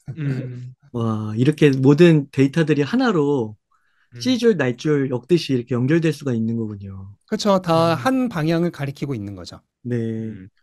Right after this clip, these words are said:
Speaker 2: 야.
Speaker 1: 근데 저는 개인적으로 우리나라에서는, 어, 저 관심도가 그래프와 달리 높은 분-, 어떤 부분이 있다고 생각합니다.
Speaker 3: 그거는
Speaker 1: 어,
Speaker 3: 지금
Speaker 1: 작가님이
Speaker 3: 주변에 약간 그런 분들만 있어서 그래요.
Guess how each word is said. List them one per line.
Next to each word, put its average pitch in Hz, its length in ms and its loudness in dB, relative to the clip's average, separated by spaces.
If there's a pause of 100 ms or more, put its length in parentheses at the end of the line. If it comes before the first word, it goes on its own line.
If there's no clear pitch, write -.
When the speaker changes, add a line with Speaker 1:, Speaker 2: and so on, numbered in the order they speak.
(440)
Speaker 2:
야. 123 80 -8
Speaker 1:
근데 202 180 2
저는 208 320 6
개인적으로 202 840 4
우리나라에서는, 196 1000 2 (500)
어, 117 220 -8
저 120 180 -4
관심도가 143 840 2 (640)
그래프와 147 460 -2
달리 113 500 -2 (240)
높은 143 380 0
분-, 117 600 -4
어떤 120 360 -4
부분이 131 340 4
있다고 107 300 0
생각합니다. 110 600 -4 (600)
Speaker 3:
그거는 302 380 2
Speaker 1:
어, 269 40 0
Speaker 3:
지금 135 200 4
Speaker 1:
작가님이 135 100 4
Speaker 3:
주변에 254 680 4
약간 190 260 0
그런 214 240 0
분들만 208 380 0
있어서 180 380 -2
그래요. 127 420 -6